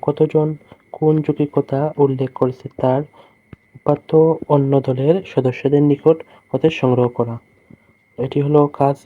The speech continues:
এক। তারপর কাজ দুই হলো ঝুঁকিগুলোকে এক, দুই, তিন ডট ডট ডট ক্রমানুসারে রূপান্তর করে সংগৃহীত উপাত্তের ভিত্তিতে নিজের নমুনা মতো,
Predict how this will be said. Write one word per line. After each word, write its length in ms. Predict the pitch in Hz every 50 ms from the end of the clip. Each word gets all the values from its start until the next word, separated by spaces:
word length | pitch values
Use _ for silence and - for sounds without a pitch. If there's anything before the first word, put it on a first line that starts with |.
| -
এক। 200 | - 151 151 165 - - - _ _ _ _ _ _ _ _ _ _ _ - - _ _ _ _ _ _ _ _ _ _ _ _ _ -
তারপর 220 | 135 - - 135
কাজ 320 | - - 135 139 135 - - - - _ _ _ -
দুই 240 | 143 135 139 139 139
হলো 360 | 131 - 156 147 139 143 170 - _ - - _ _ _ _ _ _ _ _ _ - - _ _ _ _ _ _ _ _ _ - 139 135
ঝুঁকিগুলোকে 680 | 151 160 165 160 165 165 160 160 - 165 156 156 156 - -
এক, 220 | 147 147 143 139 143
দুই, 320 | 139 139 135 135 135 151 160 - _ _ _ -
তিন 340 | - 135 135 147 156 151
ডট 160 | 139 139 135 131
ডট 280 | - 139 139 143 -
ডট 120 | 147 151 - _
ক্রমানুসারে 680 | - 135 131 135 135 135 127 - - 131 135 135 139 143
রূপান্তর 540 | 139 131 - 135 127 127 - 135 131 139 135
করে 420 | - - - 131 131 123 135 165 - - - - - _ _ _
সংগৃহীত 600 | - - - 139 143 143 143 143 165 160 160 -
উপাত্তের 1000 | 160 156 156 - - 147 143 - - - - 135 135 - _ - 143 135 139 147
ভিত্তিতে 760 | 143 - 139 139 - - - 143 143 - - - 135 139 156 156
নিজের 480 | 143 139 131 - - 123 127 131 131
নমুনা 380 | 135 135 131 135 135 139 143 151
মতো, 420 | 156 156 151 - - 151 151 175